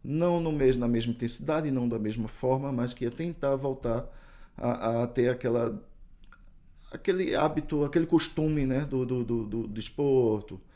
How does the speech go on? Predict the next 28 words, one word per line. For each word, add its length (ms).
né, 160
uma 160
alimentação 600
um 60
pouco 340
melhor, 800
né, 140
porque 360
antes 340
disso 240
você 200
não 120
tava 260
nem 140
ligando, 400
eu 120
não 140
tava 300
nem 140
ligando, 440
né, 260
até, 480
até 360
a, 180
a 220
hora 220
do 120
basta. 500